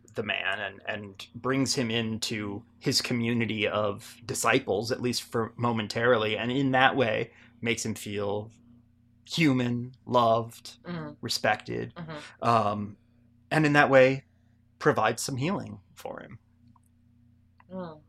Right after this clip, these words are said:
Speaker 2: I was thinking about him then sending him back to his people, right?
Speaker 1: Yeah.
Speaker 2: Like, not saying, "You can't join us," where you felt that maybe love and connection, right? You need to
Speaker 1: Right.
Speaker 2: go back and bring out your people. And, and I keep thinking, like,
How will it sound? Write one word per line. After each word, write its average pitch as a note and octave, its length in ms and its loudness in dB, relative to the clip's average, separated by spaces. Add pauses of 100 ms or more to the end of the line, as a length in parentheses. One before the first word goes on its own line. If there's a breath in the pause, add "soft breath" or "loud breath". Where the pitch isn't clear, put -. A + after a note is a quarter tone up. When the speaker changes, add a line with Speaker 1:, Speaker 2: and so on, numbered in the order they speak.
(2250 loud breath)
Speaker 2:
I F3+ 120 6
was F#3+ 180 -2
thinking G#3 340 -6
about D#3 440 -2 (560)
him F3 200 -4
then D3 300 0 (120)
sending E3 360 -4
him C#3+ 180 -6
back - 300 -2
to C3+ 60 -16
his - 240 -14
people, - 480 -16
right? B2 200 -2
Speaker 1:
Yeah. A#2+ 160 2
Speaker 2:
Like, G#2+ 220 -2
not C#3 240 0
saying, C#3 240 -2
"You C3 80 -12
can't C#3+ 260 -4
join C#3 240 -4
us," - 280 -8
where C#3 140 -2
you B2 100 -10
felt C4+ 340 0
that F#2+ 320 -4 (140)
maybe A#2+ 260 -6
love E2 240 -8
and - 100 -20
connection, - 480 -14
right? E2 220 -8
You A2+ 80 -20
need B2+ 60 -8
to A#2+ 40 4
Speaker 1:
Right. G#2+ 160 4
Speaker 2:
go G2+ 60 -4
back - 240 -6
and - 80 -16
bring F2 160 -8
out - 100 -14
your A2+ 100 -14
people. - 380 -18 (460 loud breath)
And, D#3+ 260 -2 (480 soft breath)
and F3+ 120 4
I D#3 80 4
keep F#3 200 -4
thinking, E3 280 -6
like, D3+ 260 2